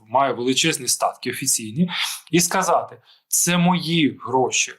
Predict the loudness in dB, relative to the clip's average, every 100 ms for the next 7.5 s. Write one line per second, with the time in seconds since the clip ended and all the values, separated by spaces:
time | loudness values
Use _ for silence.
0 | 0 2 4 0 0 0 0 -4 -4 -4
1 | -4 -2 0 0 2 2 2 -2 -2 -4
2 | -6 -8 -4 -2 -2 -4 -10 -10 -10 -10
3 | -8 0 2 2 0 -2 0 -2 0 2
4 | 2 0 -2 -4 -4 -20 -2 2 4 2
5 | -4 -6 -8 -10 -10 -10 -10 -16 _ -20
6 | -20 -20 -10 -4 -2 0 0 0 0 -2
7 | -2 -2 0 0 -2